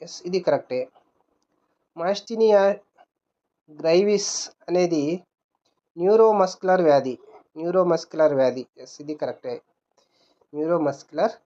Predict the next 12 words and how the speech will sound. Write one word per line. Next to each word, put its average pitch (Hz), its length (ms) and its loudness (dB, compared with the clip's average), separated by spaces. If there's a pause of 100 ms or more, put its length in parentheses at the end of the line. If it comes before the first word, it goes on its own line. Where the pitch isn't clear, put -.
(360)
వ్యాధి. 123 300 -8 (920)
నెక్స్ట్ 151 280 -10 (120)
మల్టిపుల్, 202 1200 0 (960)
మల్టిపుల్ 220 600 -2 (1200)
స్క్లీసో-, 208 720 0 (680)
స్క్లీసోసిస్లో 208 1700 0 (1040)
నాడీ 190 340 2
కణాలపై 202 560 4
ఉన్న 185 320 6
మయోలిన్ 190 680 6
పొర 180 260 4 (680)
నశిస్తుంది. 156 600 -8